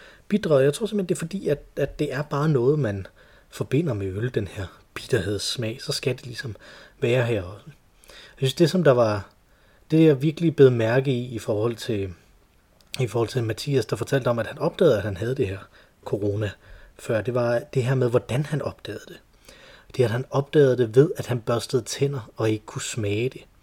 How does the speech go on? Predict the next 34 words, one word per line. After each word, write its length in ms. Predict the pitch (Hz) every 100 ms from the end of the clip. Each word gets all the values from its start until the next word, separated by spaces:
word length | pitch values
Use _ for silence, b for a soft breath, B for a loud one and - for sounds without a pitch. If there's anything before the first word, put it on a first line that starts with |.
| B B B B B B -
Og 140 | 117
jeg, 100 | 127 - - _ - -
det, 160 | 160 170
det 60 |
er 60 | 180
sådan 160 | -
en 80 | 214
af 60 | 196
de 100 | -
der 120 | 202
ting, 240 | 196 214
som 100 | -
jeg 60 | 180
synes 200 | - 170
er 40 |
interessante. 440 | 180 - 156 180 160
Hvornår 260 | 151 160 -
opdager 260 | - 175 147
man, 180 | 135
man 120 | 135 147
er 60 |
syg? 360 | 143 - 220 107 - _
Og 60 | -
hvornår 240 | 135 151
går 120 | 143 143
det 80 |
op 160 | 165 185
for 60 | 185
en, 120 | 123
at 60 |
man 140 | 104 101
er 60 |
syg? 280 | 98 131 107 B B B B -
Øh, 200 | 107